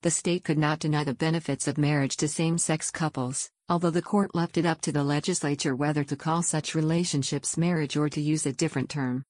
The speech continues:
Complying with the court's ruling, on December fourteenth, two thousand six, the New Jersey legislature passed a bill establishing civil unions for same-sex couples,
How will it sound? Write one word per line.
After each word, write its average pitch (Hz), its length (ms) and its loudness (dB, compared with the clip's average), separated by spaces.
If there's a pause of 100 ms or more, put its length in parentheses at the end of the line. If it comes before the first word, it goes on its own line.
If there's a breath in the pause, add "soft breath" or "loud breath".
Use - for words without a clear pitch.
(340)
Complying 175 540 2
with 151 120 2
the 139 60 0
court's - 460 -4
ruling, 135 440 0 (200)
on 151 120 2
December 160 440 0
fourteenth, 165 640 -2
two 190 160 0
thousand 156 420 0
six, - 500 -4 (180)
the 170 100 2
New 185 180 4
Jersey 180 380 0
legislature 151 680 0
passed 156 400 0
a 170 40 0
bill 165 240 2
establishing 160 680 0
civil 165 320 0
unions 151 440 2
for 151 160 -2
same-sex 170 580 0
couples, 139 600 -4